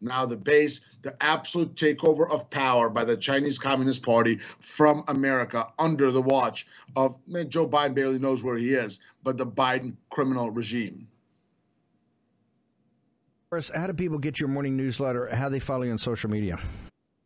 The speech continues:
Speaker 1: Steve, thanks so much. The information, it's hot right now, boris C P dot com, hot on boris C P dot com, hot on Gettr at Boris C P, on Twitter at Boris C P, hot on Truth Social at Boris, and the hottest on the gram,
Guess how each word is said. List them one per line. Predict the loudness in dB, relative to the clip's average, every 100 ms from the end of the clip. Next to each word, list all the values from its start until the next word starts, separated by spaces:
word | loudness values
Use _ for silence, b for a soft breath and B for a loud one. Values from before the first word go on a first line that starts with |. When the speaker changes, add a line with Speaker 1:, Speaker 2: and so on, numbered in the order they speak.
| -14
Speaker 1:
Steve, | -2 -2 2
thanks | 2 2
so | 2 2
much. | 2 -2 -6 B B
The | -2
information, | -2 0 2 2 2 2 0
it's | -4 -4
hot | 0 0 2
right | 0 0
now, | -2 -4
boris | 0 2 2 2
C | -4
P | -2
dot | -2 -2
com, | -4 -4
hot | -2 0 0 -2
on | -4
boris | 0 0 0
C | -4
P | -4
dot | -4 -4
com, | 0 0 0 B B
hot | -2 2
on | 2 2
Gettr | 2 2
at | 2
Boris | 2 2
C | -2
P, | -2 0
on | 0
Twitter | 0 2 2
at | 4
Boris | 4 4
C | 0
P, | 0 4 4 2 B
hot | 0 0
on | 2
Truth | -2 -2
Social | 0 0 -4
at | 0
Boris, | 0 2
and | -2
the | -6
hottest | 0 0 0 -4
on |
the | -6
gram, | -4 -4 -6